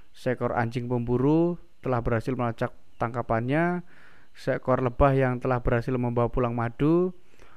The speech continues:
maka begitu seseorang telah selesai melakukan sebuah perbuatan baik, maka ia tidak perlu memanggil orang-orang yang ada di sekitarnya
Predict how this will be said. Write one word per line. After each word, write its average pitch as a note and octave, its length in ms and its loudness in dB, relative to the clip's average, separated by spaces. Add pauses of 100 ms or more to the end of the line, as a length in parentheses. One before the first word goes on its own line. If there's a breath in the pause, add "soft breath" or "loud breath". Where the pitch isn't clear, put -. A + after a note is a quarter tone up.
(140 soft breath)
maka D3+ 220 6
begitu D3+ 500 2
seseorang D3+ 480 4
telah C#3+ 220 0
selesai C#3 400 0
melakukan C3 640 0
sebuah B2 340 -2
perbuatan A2+ 480 -2
baik, A2 300 0 (480 soft breath)
maka C#3 320 2
ia D3+ 160 4
tidak C3 320 -2
perlu C3+ 160 2
memanggil C3 480 2
orang-orang A#2+ 560 0
yang A#2+ 80 -4
ada A#2 80 0
di A2 80 -8
sekitarnya A#2+ 720 -2